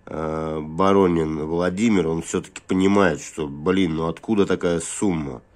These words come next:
Сто шестьдесят тысяч рублей, а это говорит там баба, э, по телефону, что вообще там триста с лихуем.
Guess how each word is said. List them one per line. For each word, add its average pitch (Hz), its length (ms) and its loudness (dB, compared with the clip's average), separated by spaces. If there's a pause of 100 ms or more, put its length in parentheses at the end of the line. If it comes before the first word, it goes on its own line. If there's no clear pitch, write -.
(200)
Сто - 340 0
шестьдесят 90 760 -2
тысяч 95 320 -2
рублей, 90 540 0 (520)
а 80 160 -2
это 98 260 0
говорит 90 580 2
там 80 480 -2
баба, 85 480 0 (480)
э, 80 360 -6
по 87 120 -4
телефону, 87 580 0
что 87 240 -2
вообще 90 300 0
там 78 220 -4
триста 80 500 -6
с - 500 -12
лихуем. 76 540 -6